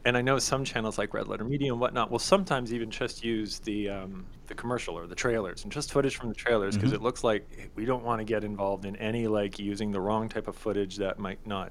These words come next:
Speaker 1: you know, sit the right way. What is your kind of, like, rule of thumb, or what would your advice be to people who are,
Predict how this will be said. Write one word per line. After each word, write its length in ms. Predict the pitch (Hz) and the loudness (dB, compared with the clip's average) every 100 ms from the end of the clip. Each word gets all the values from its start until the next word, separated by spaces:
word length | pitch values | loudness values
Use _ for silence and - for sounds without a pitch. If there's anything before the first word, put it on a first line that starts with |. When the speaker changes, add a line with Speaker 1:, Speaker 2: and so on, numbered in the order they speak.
| - | -8
Speaker 1:
you 100 | 113 | -6
know, 100 | 95 | -4
sit 240 | 90 - - | -4 -4 -2
the 100 | 92 | -2
right 220 | 85 85 | -2 -4
way. 220 | 85 - - | -6 -6 0
What 220 | 127 131 | 6 6
is 120 | 127 | 6
your 240 | 110 120 120 | 4 6 6
kind 160 | 123 | 4
of, 60 | 113 | 2
like, 160 | 107 104 | 2 0
rule 220 | 107 104 | 0 0
of 80 | - | 2
thumb, 180 | 113 | 0
or 80 | 104 | 2
what 220 | 98 113 | 2 2
would 160 | 131 110 | 2 0
your 100 | 107 | 0
advice 340 | 95 98 98 | 0 0 -2
be 200 | - 98 | -2 -6
to 100 | 92 | -6
people 300 | - 104 - | -8 -6 -2
who 160 | 90 107 | 0 0
are, 240 | 95 90 | 0 0